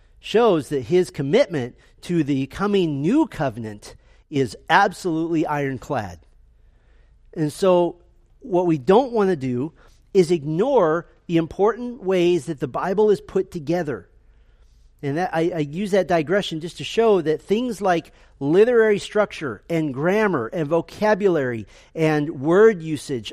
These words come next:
all of these things are important. And I, I can give you the literary structure of every book, and I think it'll help you see that God is extremely organized.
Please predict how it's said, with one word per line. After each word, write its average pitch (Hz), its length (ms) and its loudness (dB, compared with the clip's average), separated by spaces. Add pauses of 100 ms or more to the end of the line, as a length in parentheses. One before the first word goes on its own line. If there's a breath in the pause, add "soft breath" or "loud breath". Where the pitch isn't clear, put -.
(100)
all 214 260 4
of 247 120 -6
these 190 200 -8
things 185 280 -6
are 165 100 -6
important. 156 600 -4 (360 loud breath)
And 160 160 -2
I, 175 140 -8
I 196 140 2
can 202 240 -6
give 190 240 -4
you 190 300 -4
the 160 100 -2
literary 214 380 2
structure - 380 -4
of 156 100 -2
every 220 220 -2
book, 160 420 -2 (340 soft breath)
and 160 100 -2
I 170 80 -2
think 277 220 -4
it'll 220 160 0
help 269 360 -4
you 180 120 -10
see 185 380 -10 (280 soft breath)
that 190 220 -2
God 233 380 2
is 180 220 -2
extremely 220 720 -2
organized. 233 760 -4